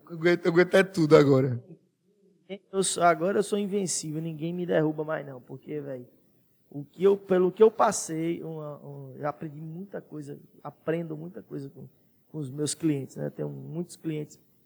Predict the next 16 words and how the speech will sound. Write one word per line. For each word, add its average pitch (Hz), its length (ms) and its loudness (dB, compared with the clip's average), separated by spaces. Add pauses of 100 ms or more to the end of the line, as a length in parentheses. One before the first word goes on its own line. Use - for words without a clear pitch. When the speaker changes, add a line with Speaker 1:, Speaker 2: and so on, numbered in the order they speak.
(840)
Speaker 2:
e 127 60 -18
os - 100 -14
caras 151 300 0
são 143 340 -8 (140)
líderes 135 440 -8
de 131 100 -20
empresas 131 520 -10 (800)
grandes, 131 600 -8
os - 40 -20
caras 143 300 -2
são 143 260 -10 (380)
experientes. 143 840 -4
Eu 143 160 -2
tenho 151 200 -6
um - 20 -4
amigo 139 600 -6